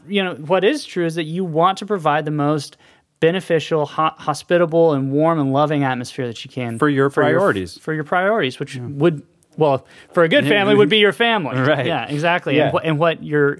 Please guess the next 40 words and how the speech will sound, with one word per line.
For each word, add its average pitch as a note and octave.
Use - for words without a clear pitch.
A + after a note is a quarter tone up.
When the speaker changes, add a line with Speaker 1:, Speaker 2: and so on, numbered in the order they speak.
Speaker 2:
And C3
fellowship D3+
and, A#2+
Speaker 1:
Mm-hmm. -
Speaker 2:
and, B2+
and, C3
and D#3
instruction E3+
and C3+
eating C3
and, C3+
Speaker 1:
Yeah. G3+
Speaker 2:
you E3
Speaker 1:
Or A#3
Speaker 2:
know, -
Speaker 1:
even, F4+
like, F4
celebrations, A3+
you E3
know, E3+
Speaker 2:
Yeah. A2
Speaker 1:
people A#3
who G#3
might E3+
buck E3+
against F3
the E3+
idea D#3
of C#3+
having D3
a D3
beautiful C#3
church. D3
It's B2
like, C3
listen, C#3+
you A2+
know, A#2
that's D3
a, D#3